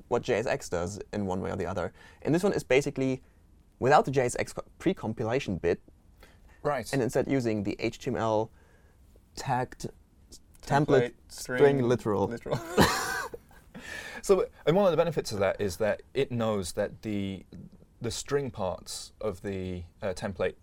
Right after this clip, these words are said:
Speaker 2: do not change.
Speaker 1: No, because what you use is, or the, the thing about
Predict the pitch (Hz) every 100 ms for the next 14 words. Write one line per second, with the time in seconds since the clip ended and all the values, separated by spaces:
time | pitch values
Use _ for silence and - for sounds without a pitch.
0 | - 123 101 - - - - - - 185
1 | - 143 147 196 185 170 196 - - 113
2 | 113 135 - 143 139 - 143 131 - -
3 | 285 175 120